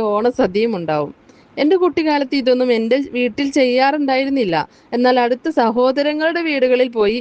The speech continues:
ഇതിലെല്ലാം പങ്കെടുക്കുമായിരുന്നു. അവർ ഓണസദ്യയും പായസവും എല്ലാം അന്നത്തെ ദിവസം വീട്ടിലേക്ക് കൊണ്ടുവന്ന് തരും. സ്കൂളിലാണെങ്കിൽ പൂക്കളം ഉണ്ടാവും, കൂട്ടുകാരുമായി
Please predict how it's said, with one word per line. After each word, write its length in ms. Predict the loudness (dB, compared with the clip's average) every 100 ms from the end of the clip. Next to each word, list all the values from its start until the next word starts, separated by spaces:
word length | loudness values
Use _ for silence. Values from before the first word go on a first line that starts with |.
| -6
ഇതിലെല്ലാം 400 | -6 -4 -4 -2
പങ്കെടുക്കുമായിരുന്നു. 1000 | -2 -2 -2 -2 -2 -2 0 0 -2 -6 -8 _ _ -20 -4
അവർ 260 | 0 2 2
ഓണസദ്യയും 680 | 2 0 -2 -2 -2 0 0 2
പായസവും 640 | 2 2 0 0 0 0
എല്ലാം 240 | 0 -2 0
അന്നത്തെ 420 | -2 0 -2 -2
ദിവസം 400 | 0 0 0 -2 -2
വീട്ടിലേക്ക് 640 | -2 -2 -2 0 -2 -2
കൊണ്ടുവന്ന് 540 | -2 -2 0 0 0 0
തരും. 240 | -2 -2 -8 _ _ -20 -20 -20 -20
സ്കൂളിലാണെങ്കിൽ 880 | 2 4 4 2 2 0 -2 -2 -4
പൂക്കളം 520 | -2 -2 2 2 2
ഉണ്ടാവും, 360 | 0 0 0 -4 _
കൂട്ടുകാരുമായി 840 | -2 0 0 0 0 0 2 0